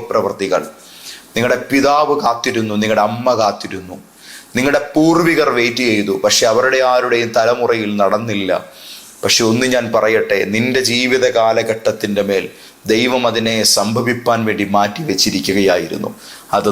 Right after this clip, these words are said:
നിറപടിയായി ദൈവം ചെയ്യാൻ പോവുകയാണ്. താൻ അത് നിർവഹിച്ചിരിക്കുന്നു എന്ന് സ് പറയുന്ന, ദൈവം അത് നിങ്ങൾക്കായി ചെയ്തിരിക്കുന്നു എന്ന് ഉറപ്പ് നൽകുന്ന ആ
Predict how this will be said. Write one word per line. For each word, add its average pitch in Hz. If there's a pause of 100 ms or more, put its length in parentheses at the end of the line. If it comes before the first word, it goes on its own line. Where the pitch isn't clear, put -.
(100)
നിറപടിയായി 107
ദൈവം 98 (100)
ചെയ്യാൻ 101 (100)
പോവുകയാണ്. 90 (760)
താൻ 110
അത് 107 (160)
നിർവഹിച്ചിരിക്കുന്നു 117 (140)
എന്ന് 104 (160)
സ് -
പറയുന്ന, 120 (720)
ദൈവം 139
അത് 127
നിങ്ങൾക്കായി 123 (100)
ചെയ്തിരിക്കുന്നു 135
എന്ന് 117 (460)
ഉറപ്പ് 135 (100)
നൽകുന്ന 113 (460)
ആ 107